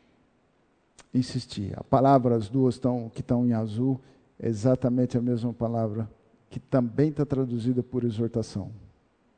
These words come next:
"Exortai-vos uns aos outros." Se eu preciso de encorajar alguém pra vir na igreja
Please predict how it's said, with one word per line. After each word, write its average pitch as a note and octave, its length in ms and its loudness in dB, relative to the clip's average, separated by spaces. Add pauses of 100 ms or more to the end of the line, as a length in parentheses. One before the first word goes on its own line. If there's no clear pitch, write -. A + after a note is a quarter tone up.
(1600)
"Exortai-vos C3 680 2
uns C3+ 200 2
aos B2+ 220 2
outros." A#2+ 280 0 (120)
Se B2+ 80 0
eu C3 60 2
preciso C3+ 420 -4
de C#3+ 80 0
encorajar C#3 540 4
alguém C3 480 0 (2250)
pra B2+ 140 4
vir B2+ 160 2
na C#3 140 4
igreja B2+ 500 2